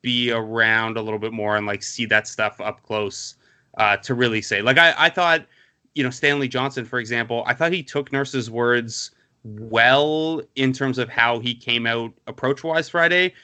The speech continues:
Uh, I thought it was the m-, hardest he'd look, he'd worked on defense and the best he'd looked on defense in the preseason, but also he, like, <laughs> f-,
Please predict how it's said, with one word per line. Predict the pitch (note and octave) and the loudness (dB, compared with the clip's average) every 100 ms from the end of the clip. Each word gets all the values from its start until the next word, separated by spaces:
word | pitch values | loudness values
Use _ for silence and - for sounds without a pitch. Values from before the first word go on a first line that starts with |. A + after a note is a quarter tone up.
| - | -6
Uh, | - G#2+ | -4 -2
I | |
thought | C3+ C3+ C3 | 2 2 2
it | B2 | -2
was | A#2+ A#2 | -4 -6
the | - A2 _ _ - | -10 -10 _ _ -10
m-, | A#2+ A#2+ | -8 -6
hardest | - B2 A#2+ B2 | 2 2 2 -2
he'd | B2 A2+ | -6 -6
look, | B2+ A#2 A#2 - | -4 -4 -4 -8
he'd | A#2+ A#2+ | -4 -4
worked | A#2 A#2 A#2+ | -2 -2 -2
on | A2 | -2
defense | A2+ A#2+ A2+ G#2+ | -2 0 0 0
and | A2 | -2
the | G#2+ | 0
best | A2 G#2+ | -2 -2
he'd | A#2+ | -4
looked | G#2+ A#2 C#3 | -4 -2 0
on | C3 | 0
defense | C#3 C3+ D3 C#3 | 0 0 -2 -2
in | |
the | D3 | -4
preseason, | D3 D3+ D#3+ D#3 E3 D#3 - - _ | -4 -4 -2 0 0 0 -8 -20 _
but | C#3+ C3 | 4 6
also | C#3 C3+ B2 B2 | 4 4 4 2
he, | A2+ A#2+ | 0 -4
like, | A2+ G#2+ | -2 -4
<laughs> | |
f-, | - - C3+ - | -4 -14 -12 -8